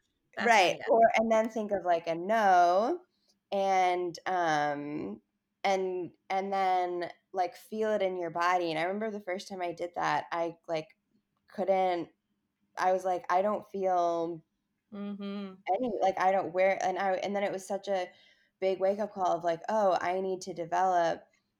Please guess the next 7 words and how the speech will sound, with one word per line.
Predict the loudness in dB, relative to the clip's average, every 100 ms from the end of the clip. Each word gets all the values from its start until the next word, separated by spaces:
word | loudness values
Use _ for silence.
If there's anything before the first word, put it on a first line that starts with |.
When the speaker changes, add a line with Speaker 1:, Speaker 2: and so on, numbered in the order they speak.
| _
Speaker 2:
more | -2 2 2
of | 2 0
that | -2 -2 -2 -6
sense | -4 -4 -4
of | -6 -4
no," | -6 -2 0 2 0 0 -2 -4 -8 _ -10
because | -6 0 0 0 -4 -14